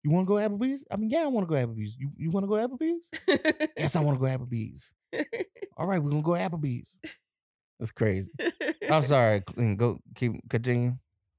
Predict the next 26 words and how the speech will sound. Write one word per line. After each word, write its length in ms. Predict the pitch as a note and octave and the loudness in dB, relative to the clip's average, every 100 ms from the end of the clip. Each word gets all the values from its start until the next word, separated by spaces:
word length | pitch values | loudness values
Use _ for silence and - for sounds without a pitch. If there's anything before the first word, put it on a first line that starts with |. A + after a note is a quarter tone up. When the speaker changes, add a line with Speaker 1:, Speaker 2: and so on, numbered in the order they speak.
| _ _ | _ _
Speaker 2:
What 160 | A#3+ | -6
was 120 | D4 B3+ | -6 -6
I 60 | A3+ | -8
saying? 380 | A#3 A#3+ B3 A#3 | -6 -6 -8 -8
Speaker 1:
We're 80 | |
talking 220 | A2 A#2+ G#2+ | -2 0 2
about 200 | G#2+ G2+ | 0 0
Kardashians 720 | G#2+ G#2+ G#2+ G#2 A2+ G#2 G2+ | 0 2 0 0 0 0 0
and 320 | G#2 G2 - - | 0 -2 -4 -4
messing 360 | G#2+ G2+ G#2+ | -4 -2 0
up. 180 | G#2 G2 _ _ _ | 0 -2 _ _ _
I 80 | B2+ | 0
tell 120 | D#3 | 2
you 60 | C3+ | 4
how 120 | B2+ | 4
I 40 | B2 | 4
didn't 180 | C3 B2 | 2 2
know 80 | B2 | 2
that 200 | G#2+ G2+ | 2 2
Bruce 380 | A#2+ A2+ - - A#3+ | 0 0 -4 -2 4
Speaker 2:
Oh, 180 | D4 | 6
that 160 | A#3+ A3 | 8 6
Bruce 220 | G#3 A#3+ G3+ | 4 0 2
Jenner. 220 | A#3+ A3+ | 2 2
Yeah, 260 | B3+ B3 E3+ | 4 4 4
because 400 | G#3+ A3 A#3+ G#3 | 2 4 2 0